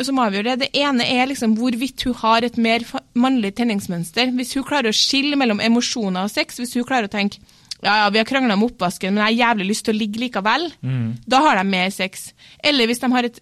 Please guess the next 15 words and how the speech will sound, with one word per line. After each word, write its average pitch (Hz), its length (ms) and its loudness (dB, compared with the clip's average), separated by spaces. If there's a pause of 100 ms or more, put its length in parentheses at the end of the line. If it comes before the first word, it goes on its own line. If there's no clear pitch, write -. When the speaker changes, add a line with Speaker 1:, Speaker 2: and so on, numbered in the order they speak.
Speaker 1:
forhold 233 320 -2
som 202 140 -4
er 202 60 -4
prag-, 233 360 0 (140)
preget 233 240 0
av 185 200 -2
veldig 214 400 0 (100)
høy 208 360 0 (280)
grad 202 300 2
av 196 100 -2
begjær 190 400 0
og 196 80 -4
lidenskap. - 680 -8 (920)
Så - 160 -2
liksom, 262 260 2